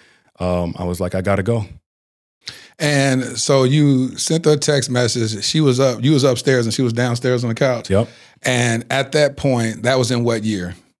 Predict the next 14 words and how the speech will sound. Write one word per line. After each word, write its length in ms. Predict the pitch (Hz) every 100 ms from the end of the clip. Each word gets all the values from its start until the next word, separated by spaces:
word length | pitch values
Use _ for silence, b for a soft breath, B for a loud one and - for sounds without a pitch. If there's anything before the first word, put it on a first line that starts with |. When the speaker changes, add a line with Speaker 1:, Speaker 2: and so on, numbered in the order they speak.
| -
Speaker 2:
Twenty 220 | - 147
twenty-one? 560 | 139 139 127 160 233 - _ -
Speaker 1:
This 140 | 101
is 80 | 113
twenty 240 | - 123
twenty-two 440 | 110 107 98 - 104
now. 260 | 82 76 82
I 140 | 98
Speaker 2:
So 120 | 120
Speaker 1:
skipped 140 | 123 123
a 20 |
whole 80 | -
lot, 40 |
Speaker 2:
twenty 140 | 107